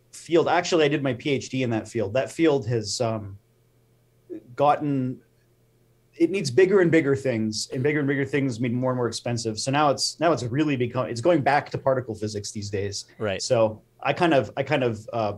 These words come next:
Speaker 1: myself hit the eject button on that particular kind of science, but, you know, I'm
Speaker 2: Right.
Speaker 1: doing related things. So
Speaker 2: Yeah, yeah, yeah. Um,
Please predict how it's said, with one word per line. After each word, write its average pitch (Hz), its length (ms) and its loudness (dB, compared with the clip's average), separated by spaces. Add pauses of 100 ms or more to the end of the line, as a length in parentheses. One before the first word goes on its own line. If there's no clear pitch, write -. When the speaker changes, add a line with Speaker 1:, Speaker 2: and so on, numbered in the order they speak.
Speaker 1:
myself 135 520 2
hit 135 220 -4
the 120 60 0
eject 123 300 -2
button 107 260 -6
on 110 160 -4
that 110 180 -6
particular 113 380 -6
kind 90 220 -14
of 87 60 -20
science, 87 440 -16
but, 156 240 0 (100)
you 190 80 -2
know, 165 80 6
I'm 147 80 6
Speaker 2:
Right. - 80 6
Speaker 1:
doing 170 160 8
related 135 440 0
things. - 260 -6
So - 340 -10
Speaker 2:
Yeah, 180 360 6
yeah, 117 220 0
yeah. 101 200 -6 (440)
Um, 110 340 0